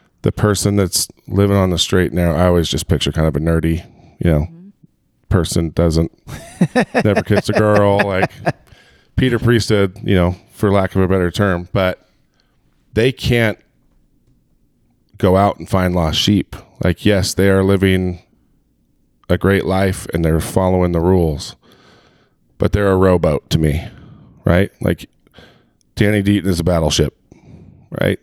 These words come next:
Speaker 1: That is a person that can go out and help the masses because you can relate to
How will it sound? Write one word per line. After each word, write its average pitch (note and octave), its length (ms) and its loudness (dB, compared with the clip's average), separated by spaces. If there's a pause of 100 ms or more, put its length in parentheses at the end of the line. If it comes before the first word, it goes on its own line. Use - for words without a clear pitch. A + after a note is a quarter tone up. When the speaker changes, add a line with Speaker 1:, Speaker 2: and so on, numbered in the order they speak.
(160)
Speaker 1:
That F#2 180 2
is F#2+ 140 2
a F#2 60 0
person F2+ 340 -2
that E2+ 120 -2
can F2+ 140 -4
go F#2 200 0
out E2+ 340 0 (160)
and F2 160 0
help E2 440 0 (420)
the - 100 2
masses D2+ 540 -4
because F#2 480 -2
you F#2+ 160 2
can F2 240 -4
relate F2 540 0
to E2+ 360 0